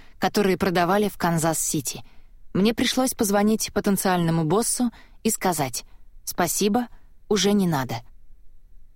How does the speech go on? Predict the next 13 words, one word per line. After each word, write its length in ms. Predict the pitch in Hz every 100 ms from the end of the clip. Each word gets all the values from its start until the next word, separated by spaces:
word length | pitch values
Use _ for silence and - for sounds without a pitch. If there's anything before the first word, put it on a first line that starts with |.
| - - - -
Быть 360 | 175 262 - -
в 80 | -
царстве, 520 | - 277 - - 156
согласно 500 | - 175 185 - 185
курсу 340 | 196 185 165
чудес, 480 | - 165 214 240 - - - -
значит 420 | - 185 226 240 -
просто 380 | 226 277 -
сфокусировать 760 | 254 240 220 214 - 233 233 220
на 100 | 202
нем 180 | 190 202
свое 320 | - 175 180
внимание. 640 | 170 175 160 143 127 135